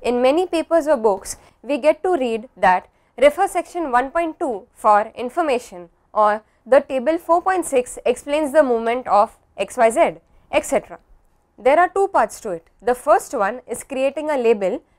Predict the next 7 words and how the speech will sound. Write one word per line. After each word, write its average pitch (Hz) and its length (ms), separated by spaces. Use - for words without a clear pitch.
with 269 180
some 339 280
key, 302 260
and 226 340
the 247 120
second 339 420
part 233 300